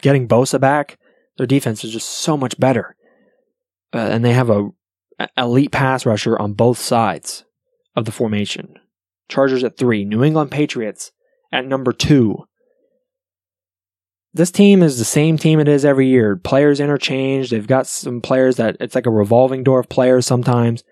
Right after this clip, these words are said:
but they're the same team every year. They start off slow in September and October. November and December, they're the hottest team in the league, most consistent. Now, they struggle with, with pass rush. They don't have a great pass rush, but,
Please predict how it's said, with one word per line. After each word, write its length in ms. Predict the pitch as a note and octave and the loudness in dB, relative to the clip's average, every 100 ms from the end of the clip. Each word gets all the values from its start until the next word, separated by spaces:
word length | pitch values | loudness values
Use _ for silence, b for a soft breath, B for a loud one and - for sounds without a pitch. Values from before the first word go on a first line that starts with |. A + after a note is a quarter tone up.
| _ _ _ - | _ _ _ -12
but 100 | A#2 | -2
they're 120 | A2+ | -2
the 100 | G#2+ | -2
same 400 | - C3+ C#3 C#3 | -4 -2 -2 -4
team 320 | - C#3 C3+ | -2 0 0
every 280 | C3 B2 A#2+ | 0 2 2
year. 160 | G#2+ | 2
They 120 | G#2 G#2 | -2 -6
start 320 | - A#2+ B2+ | 0 2 2
off 100 | A#2+ | 0
slow 520 | - B2+ A#2+ A#2+ A#2+ | -2 2 2 4 2
in 240 | A2 G#2 - b b | -2 -6 -10 b b
September 420 | - A#2 C3+ B2+ A#2+ | -8 -4 -2 -2 -2
and 100 | A#2 | -2
October. 440 | A2 D3 D3 D3+ | -2 0 2 0
November 360 | B2 A2 D3 D3+ | 0 -2 0 0
and 100 | C#3+ | -2
December, 480 | C3+ D#3+ D#3 E3 | -2 0 2 0
they're 320 | C3+ A#2 A2 A2 - | 0 -6 -6 -8 -10
the 120 | B2 | -10
hottest 380 | G#2+ C#3+ C#3 - | -2 0 0 -2
team 180 | C#3+ C3+ | -4 -2
in 80 | |
the 80 | B2+ | -2
league, 340 | B2+ B2+ A#2+ - b b - | 0 0 -2 -8 b b -6
most 200 | C3 - | -4 -2
consistent. 640 | C3+ - B2+ - B2 A#2+ _ _ _ _ _ _ _ _ | -6 -2 -4 -2 -6 -6 _ _ _ _ _ _ _ _
Now, 100 | - | -8
they 100 | A2 | -4
struggle 580 | G#2+ - D#3+ E3 E3 E3 | -4 0 0 2 0 -2
with, 300 | E3+ D3 - - _ _ _ _ | -2 -2 -2 -18 _ _ _ _
with 340 | - C#3 C3 - _ _ _ | -2 -2 -2 -10 _ _ _
pass 340 | - D3 C3+ - | -2 0 0 -2
rush. 360 | A2 G#2+ - | -2 -2 -4
They 80 | - | -4
don't 160 | A#2 C3 | -2 -2
have 120 | C3+ | -4
a 40 | |
great 240 | A#2+ B2 B2 | 0 0 0
pass 320 | A#2 A2 - | -4 -4 -4
rush, 200 | A2 G#2 | -6 -4
but, 240 | - A2 | -4 -6